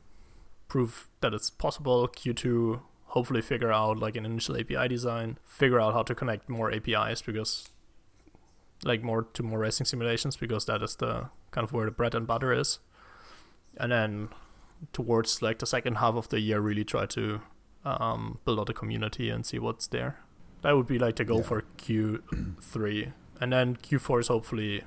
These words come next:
Speaker 1: figuring out the next steps. Like, does it make sense to spend more time on this and invest in this? Is there no traction? And it's better to just maintain it, but not really put more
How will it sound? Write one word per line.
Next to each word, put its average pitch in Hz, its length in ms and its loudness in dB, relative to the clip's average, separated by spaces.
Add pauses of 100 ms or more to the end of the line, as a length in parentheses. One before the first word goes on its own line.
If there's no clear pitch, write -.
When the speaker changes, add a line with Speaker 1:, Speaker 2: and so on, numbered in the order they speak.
(120)
Speaker 1:
figuring 117 420 2
out 104 180 -2
the 120 60 -2
next 110 220 -2
steps. 110 300 0
Like, 110 140 0 (220)
does 117 140 2
it 117 40 -4
make 110 160 -4
sense 107 280 -4
to 120 100 -2
spend 110 200 -8
more 117 140 -6
time 165 260 0
on 151 100 2
this 147 180 2
and 117 120 -2
invest 117 320 -2
in 123 120 -2
this? 113 360 -2 (720)
Is - 180 0
there 117 120 4
no 117 140 4
traction? 131 640 2
And 107 300 -2
it's 107 160 0
better 110 240 2
to 117 140 2
just 110 480 -4 (1040)
maintain 139 480 6
it, 143 260 8
but 113 200 4
not 117 200 0
really 117 380 6
put - 180 0
more 113 300 0